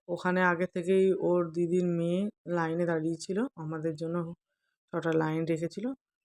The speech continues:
তারপরে আমরা গিয়ে সেখানে লাইন দিলাম। পা ব্যথা করছিল বলে সবাই বসে পড়েছিলাম,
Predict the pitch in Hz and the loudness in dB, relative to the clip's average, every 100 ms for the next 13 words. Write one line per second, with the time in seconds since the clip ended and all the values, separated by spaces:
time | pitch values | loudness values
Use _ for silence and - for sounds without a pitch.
0 | - 160 160 160 160 160 160 151 165 165 | -12 -6 -4 -4 -4 -4 -4 -2 -2 0
1 | 156 156 160 160 156 156 160 165 220 247 | -4 -4 -4 -2 -2 -4 -4 -2 0 -2
2 | _ _ _ _ - 170 170 180 175 175 | _ _ _ _ -4 0 2 2 2 0
3 | - 175 170 175 165 165 170 170 160 156 | 0 0 2 0 -2 -2 2 2 0 -4
4 | 165 165 165 180 202 | -2 -2 -2 -2 -2